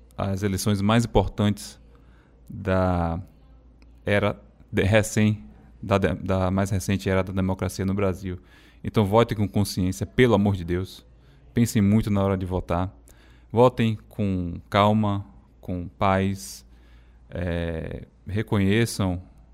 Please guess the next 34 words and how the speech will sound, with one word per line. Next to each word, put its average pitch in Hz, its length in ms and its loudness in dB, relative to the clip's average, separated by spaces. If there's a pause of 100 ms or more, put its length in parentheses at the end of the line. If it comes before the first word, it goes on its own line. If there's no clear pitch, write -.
(300)
a, - 140 -2
respeitem 110 800 0 (720)
os, 85 540 -6 (540)
as 107 140 -2
diferenças. 107 880 0 (800)
Quem 101 500 0 (260)
respeita 117 520 -2
e 110 40 2
voto 98 360 2
dos 92 300 -10
seus 92 160 2
amigos, 92 480 0
dos 90 160 -6
seus 92 160 -8
familiares, 92 560 -2
das 90 120 -4
pessoas 95 280 -6
que - 80 -12
você 95 200 -6
conhece, 98 380 0
da 90 80 -2
pessoa - 240 -6
que - 80 -8
você 92 140 -6
não 90 100 -2
conhece, 92 380 -2
enfim. 90 280 -2 (380)
Que 117 100 -6
domingo 113 260 2
seja 113 140 2
um 101 40 2
dia 107 100 4
de 110 80 0
paz 87 560 0